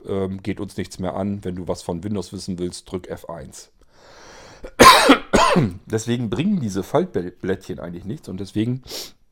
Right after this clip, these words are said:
mache ich mir gar nicht mehr die Arbeit damit, äh, die Dinger da noch irgendwie herauszupicken. Es sind eh nur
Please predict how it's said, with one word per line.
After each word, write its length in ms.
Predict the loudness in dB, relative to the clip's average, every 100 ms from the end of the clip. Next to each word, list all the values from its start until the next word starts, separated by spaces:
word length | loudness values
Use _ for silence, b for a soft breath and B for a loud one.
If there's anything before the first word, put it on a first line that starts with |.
| _ _ _ -20 -4
mache 300 | 0 0 0
ich 80 | 0
mir 200 | 0 0
gar 160 | 0
nicht 180 | -2 -4
mehr 100 | -6
die 160 | -4 -6
Arbeit 340 | -4 -4 -4
damit, 400 | -6 -6 -8 -12 -12
äh, 100 | -10
die 160 | -10
Dinger 260 | -10 -8 -6
da 120 | -6
noch 160 | -8 -10
irgendwie 300 | -12 -12 -12
herauszupicken. 800 | -10 -8 -10 -12 -14 -14 -12 -10
Es 180 | -8 -4
sind 240 | -4 -2
eh 140 | -2
nur 280 | 4 6 6